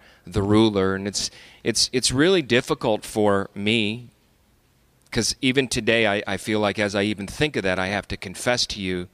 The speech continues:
the sin of me actually believing that I can control my life. I pray, Lord, I, I pray that we would be a people that even in this next year would continue with our lives,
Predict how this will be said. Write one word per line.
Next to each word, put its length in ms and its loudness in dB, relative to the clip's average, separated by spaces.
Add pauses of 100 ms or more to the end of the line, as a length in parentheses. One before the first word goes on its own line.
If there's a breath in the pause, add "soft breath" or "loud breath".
(440 soft breath)
the 100 -2
sin 480 0
of 140 -4
me 360 -2
actually 540 -2
believing 720 -6 (420 soft breath)
that 140 0
I 140 0
can 160 -10
control 440 -4
my 140 -6
life. 400 -6 (1500 soft breath)
I 100 0
pray, 460 2
Lord, 280 0
I, 160 0 (340 loud breath)
I 80 0
pray 480 2
that 160 -4
we 100 -2
would 160 -4
be 120 0
a 40 -2
people 520 -4 (640 soft breath)
that 200 0
even 260 2
in 120 0
this 180 0
next 320 -2
year 160 2
would 200 -4
continue 500 -4
with 240 2
our 100 4
lives, 640 -2